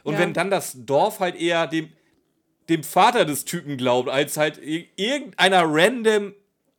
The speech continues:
Speaker 1: Frau. Das, das, das sagt, ich glaub, das sagt einiges über das Dorf aus,
Speaker 2: Boah.
Speaker 1: ehrlich gesagt.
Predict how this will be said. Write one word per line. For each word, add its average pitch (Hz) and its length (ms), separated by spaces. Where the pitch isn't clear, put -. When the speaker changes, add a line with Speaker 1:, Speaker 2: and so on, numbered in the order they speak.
Speaker 1:
Frau. 120 580
Das, 92 240
das, 170 140
das 156 140
sagt, 202 220
ich 160 320
glaub, 175 160
das 190 120
sagt 185 200
einiges 185 300
über 165 220
das 160 240
Dorf 196 300
aus, - 40
Speaker 2:
Boah. 220 400
Speaker 1:
ehrlich - 140
gesagt. 190 400